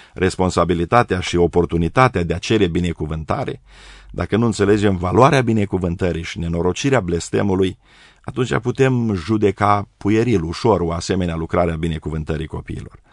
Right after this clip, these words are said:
În dimineața asta citeam o pildă a lui Iotam din Cartea Judecătorilor din Vechiul Testament și acolo, pe muntele binecuvântării, muntele Gerizim,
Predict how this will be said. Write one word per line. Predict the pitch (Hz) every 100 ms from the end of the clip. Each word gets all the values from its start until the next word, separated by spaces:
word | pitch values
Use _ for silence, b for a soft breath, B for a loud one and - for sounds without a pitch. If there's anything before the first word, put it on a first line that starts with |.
| b b b b
În | 98
dimineața | 95 101 120 101 95
asta | 98 - 85 80 _ b b b
citeam | - 90 104
o | 107
pildă | 90 110 104 87
a |
lui | 85 87
Iotam | 87 92 92 95
din | 82 80
Cartea | 78 90 85
Judecătorilor | 85 82 87 82 80 113 117 101
din | 101
Vechiul | 92 98 98
Testament | 95 92 - 92 98 101 - b b b b b b
și | - 92
acolo, | - 127 123 113 - - -
pe | - 92
muntele | 110 147 127 104
binecuvântării, | 90 101 98 90 87 87 104 87 87
muntele | 90 98 90 85
Gerizim, | 78 82 80 80 110 117